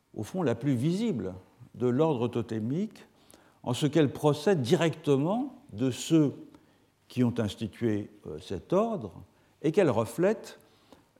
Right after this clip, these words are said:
euh, la segmentation du monde que ces êtres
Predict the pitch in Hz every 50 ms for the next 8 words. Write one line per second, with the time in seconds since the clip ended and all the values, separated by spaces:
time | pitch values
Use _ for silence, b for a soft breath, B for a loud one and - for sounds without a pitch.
0 | _ _ - 127 123 123 123 120 120 117 - 120 120 117 117 - 170 160 143 143
1 | 151 139 147 147 131 - - 147 143 127 107 113 113 127 175 214 240 233 202 143
2 | 110 104 101 101 - - b b b b b b _ - 180 170 - 143 123 95
3 | 98 120 131 143 - - -